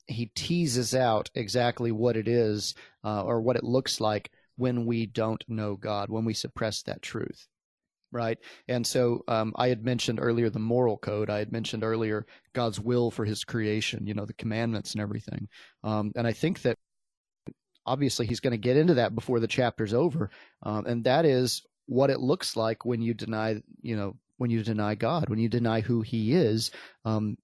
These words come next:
of course you're going to wind up in all sorts of unrighteousness, evil, covetousness, malice, et cetera, right? All of those things are going to come from not knowing, um, or not,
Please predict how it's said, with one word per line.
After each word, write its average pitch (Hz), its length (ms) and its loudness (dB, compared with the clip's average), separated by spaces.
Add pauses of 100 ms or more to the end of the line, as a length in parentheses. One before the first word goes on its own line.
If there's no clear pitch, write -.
(480)
of 131 160 0
course - 360 2
you're 117 120 0
going 110 240 0
to 113 80 0
wind 107 300 0
up 107 200 -2
in 113 140 -4
all 110 240 0
sorts - 440 -2
of 107 220 -2 (880)
unrighteousness, 123 840 0
evil, 120 280 2
covetousness, 113 720 -2
malice, 110 440 0
et - 140 -8
cetera, - 400 -2 (380)
right? 120 160 -2
All 139 240 4
of 123 100 0
those 131 240 2
things 117 220 -4
are 113 60 -2
going 113 180 -4
to 110 80 -4
come 117 220 -4
from 107 200 -6
not 107 240 -2
knowing, 104 480 -4 (340)
um, 101 320 -4
or - 200 -4
not, 104 240 -2